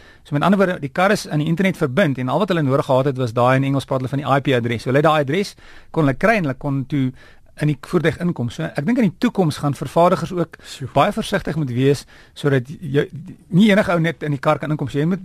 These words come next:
Speaker 1: amper moontlik 'n antivirusprogram vir jou kar kry om seker te maak dat ouens nie die kar kan oorneem nie. So ek dink wat nou gebeur is die vervaardigers besef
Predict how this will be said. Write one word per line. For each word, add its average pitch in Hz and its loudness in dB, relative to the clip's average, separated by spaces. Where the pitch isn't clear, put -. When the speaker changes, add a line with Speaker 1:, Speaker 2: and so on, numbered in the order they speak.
Speaker 1:
amper 170 0
moontlik 151 -2
'n - -6
antivirusprogram 160 0
vir 156 -2
jou 147 2
kar 175 2
kry 131 -2
om 123 -2
seker 175 0
te 160 -4
maak 135 2
dat 131 -4
ouens 160 2
nie 185 2
die 165 2
kar 147 2
kan 147 -6
oorneem 160 2
nie. 123 -2
So 135 -8
ek 135 -6
dink 226 -4
wat 131 0
nou 160 2
gebeur 151 2
is 131 -4
die 139 -8
vervaardigers 160 0
besef 131 -2